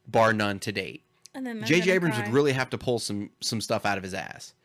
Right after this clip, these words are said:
Speaker 1: to pull that off. You know what I mean? But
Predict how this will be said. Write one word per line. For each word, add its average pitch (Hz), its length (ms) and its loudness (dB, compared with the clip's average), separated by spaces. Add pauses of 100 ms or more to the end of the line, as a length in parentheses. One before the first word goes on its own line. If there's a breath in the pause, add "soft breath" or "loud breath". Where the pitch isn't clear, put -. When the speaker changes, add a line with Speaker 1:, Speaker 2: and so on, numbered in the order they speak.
(260 soft breath)
Speaker 1:
to 117 80 -4
pull 113 220 2
that 95 160 -2
off. 98 240 -10
You 131 60 0
know 127 40 4
what 123 100 4
I 113 40 0
mean? 113 260 -2 (540 loud breath)
But 139 240 0